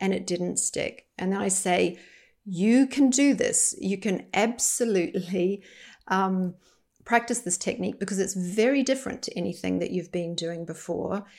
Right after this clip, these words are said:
And in fact, all you have to do is get out of the way and allow nature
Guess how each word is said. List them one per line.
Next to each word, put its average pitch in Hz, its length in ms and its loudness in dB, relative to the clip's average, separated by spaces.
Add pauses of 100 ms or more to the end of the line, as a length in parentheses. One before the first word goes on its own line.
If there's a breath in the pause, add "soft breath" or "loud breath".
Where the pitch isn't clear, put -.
(160 loud breath)
And 208 160 0
in 214 100 0
fact, - 680 -6 (120)
all 254 160 4
you 262 140 2
have 214 260 -4
to 190 100 -12
do 202 340 0
is 170 120 -4
get 180 160 -2
out 180 220 -2
of 180 80 -6
the 170 80 -4
way 180 560 -2 (280 loud breath)
and 196 160 0
allow 196 440 0
nature 185 720 -4